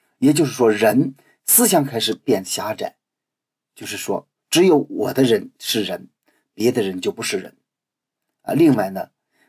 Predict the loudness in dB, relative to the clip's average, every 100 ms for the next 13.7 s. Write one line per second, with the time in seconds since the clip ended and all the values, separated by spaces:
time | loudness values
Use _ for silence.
0 | _ -6 -4 -6 -4 -4 -4 -6 -6 -2
1 | 0 2 0 0 -6 -12 -14 -20 -20 -20
2 | -20 _ _ _ _ -6 0 2 2 -2
3 | -6 _ _ -2 0 2 2 2 2 2
4 | 2 2 2 2 2 0 -2 -4 -4 -10
5 | -12 -12 -10 -10 -12 -12 _ _ _ _
6 | _ _ _ _ _ _ _ _ _ -20
7 | -20 0 4 6 4 0 _ _ 2 4
8 | 6 4 4 2 2 2 2 2 2 2
9 | 0 -2 0 0 0 -2 _ _ _ 2
10 | 4 4 0 -4 -4 -2 -2 -2 _ -4
11 | 0 2 4 4 4 4 4 4 0 -2
12 | -4 -4 -8 -6 -8 -12 -12 -12 -12 _
13 | _ _ _ -2 0 0 -4